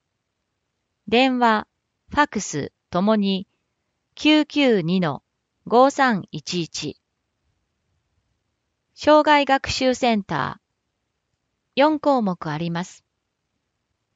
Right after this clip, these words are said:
一、自分だけじゃない、家族問題について、気軽に交流会。日時、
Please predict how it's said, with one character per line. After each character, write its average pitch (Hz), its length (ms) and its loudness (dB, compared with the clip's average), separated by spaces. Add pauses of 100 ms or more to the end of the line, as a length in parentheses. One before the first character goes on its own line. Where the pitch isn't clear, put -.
一、 226 360 -4 (580)
自 208 140 2
分 285 260 2
だ 277 120 4
け 262 140 0
じ 208 100 -2
ゃ 165 60 2
な 175 180 0
い、 160 220 -8 (560)
家 214 160 0
族 285 260 2
問 277 220 2
題 175 200 0
に 160 120 -4
つ - 160 -8
い 190 100 -4
て、 - 300 -10 (560)
気 - 160 -4
軽 254 300 2
に 226 260 -2
交 240 240 2
流 214 160 0
会。 143 320 -8 (1040)
日 254 300 -4
時、 156 240 -8